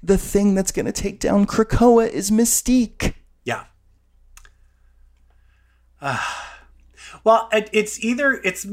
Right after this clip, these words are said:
Speaker 2: it might not take down Krakoa. There might actually be, I think, rather than, I think before she decides to burn it down,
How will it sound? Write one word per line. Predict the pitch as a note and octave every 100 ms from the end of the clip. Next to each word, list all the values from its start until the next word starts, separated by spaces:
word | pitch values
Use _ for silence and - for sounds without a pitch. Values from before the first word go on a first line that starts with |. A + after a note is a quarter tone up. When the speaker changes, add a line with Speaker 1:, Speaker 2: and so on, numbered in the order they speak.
| F#3+
Speaker 2:
it | A3+
might | B3 F#4
not | F4+ G3+
take | - D#3+ D#3
down | - G3 G#3
Krakoa. | - A3 - A3+ B3 C#4 A#3
There | F3+ F3
might | E3 E3+ A#3 B3
actually | D3+ D#3 - - D#3+ D3 C#3
be, | A#2+ D3 C#3+ C#3 C3 B2 A2+ A2+ - - - - - - - - - -
I | - F3+
think, | - G#3+ F#3 D3+ - - - - - -
rather | D3 D#3 E3+ E3+
than, | D3+ C3+ B2+ -
I | D3
think | F#3 B3 G#3
before | E3+ - E3+ E3+
she | -
decides | D3+ C#3+ C#3+ C#3 C#3
to | C3+
burn | A#2 B2
it | B2+ B2
down, | A2 A2 B2+ D3